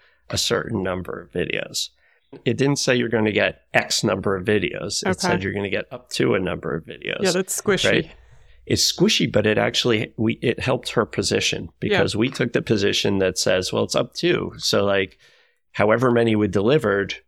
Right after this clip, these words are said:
Speaker 1: we fulfilled the terms of the contract, are entitled to full payment. And just because you decided you wanna terminate it or don't need all the ones that you originally thought you were gonna need,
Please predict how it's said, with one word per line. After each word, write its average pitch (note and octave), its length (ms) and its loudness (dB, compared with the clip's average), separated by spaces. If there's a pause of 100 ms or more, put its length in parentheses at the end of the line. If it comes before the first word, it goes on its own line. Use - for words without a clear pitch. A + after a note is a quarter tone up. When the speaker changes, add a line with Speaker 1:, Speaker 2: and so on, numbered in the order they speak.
(320)
Speaker 1:
we G#2+ 120 4
fulfilled G#2+ 440 0
the G2+ 80 0
terms G#2 360 0
of G2 80 -2
the F#2 60 -6
contract, A#2+ 580 -2
are F#2+ 80 2
entitled F2+ 460 -4
to - 80 -18
full E2+ 240 -6
payment. E2 380 -4
And E2+ 120 -6
just - 220 -2
because F#2 240 0
you A2 160 0
decided G2+ 560 -2
you F#2+ 60 -2
wanna F2 180 -4
terminate A2 520 0
it F#2+ 140 -2
or F2+ 80 -2
don't G2 280 -2
need G#2+ 260 0
all F#2+ 160 0
the G2 60 -2
ones F#2+ 420 -4
that F#2 340 -2
you F#2 440 -2
originally F#2 500 -4
thought D3+ 280 0
you A#2 80 0
were G2+ 140 0
gonna F#2+ 240 -2
need, F#2 360 -4